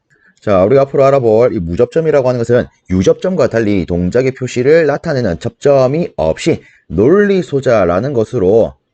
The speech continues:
어, 회로 구성을 나타내는 표현으로, 어, 이런 무접점 회로를,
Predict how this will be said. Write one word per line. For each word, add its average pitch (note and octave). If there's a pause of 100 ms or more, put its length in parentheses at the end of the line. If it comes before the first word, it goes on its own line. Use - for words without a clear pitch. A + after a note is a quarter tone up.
어, E2+
회로 A#2+
구성을 G2+
나타내는 A2+ (120)
표현으로, B2+ (240)
어, F#2
이런 F3
무접점 C#3+
회로를, A#2